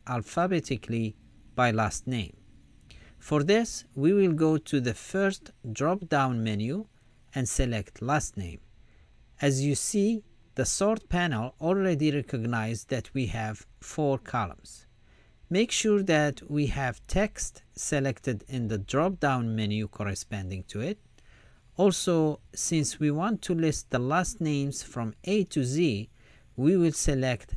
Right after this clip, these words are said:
Ascending option. Notice that in this table, we have three people with the same last name, Pierce. Also, two people with the same last name, Ben Salem.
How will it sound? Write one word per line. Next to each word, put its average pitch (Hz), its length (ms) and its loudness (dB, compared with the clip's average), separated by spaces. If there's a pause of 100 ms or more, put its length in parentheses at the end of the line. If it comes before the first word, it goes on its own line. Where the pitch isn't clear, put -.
(140)
Ascending 113 760 -2 (160)
option. - 340 -8 (840)
Notice 220 460 2
that 147 300 0
in 127 180 -2
this 180 240 2
table, 117 460 2 (280)
we 147 180 4
have 135 280 2
three 226 320 0
people 160 400 2
with 123 160 0
the 120 80 -2
same 131 380 -2
last 117 320 -4
name, 98 340 -2 (380)
Pierce. - 500 -2 (500)
Also, 156 520 2 (100)
two 202 220 2
people 143 500 0 (460)
with 143 160 2
the 147 80 4
same 131 320 0
last 113 300 -2
name, 110 360 -2 (380)
Ben 117 140 -2
Salem. - 420 -6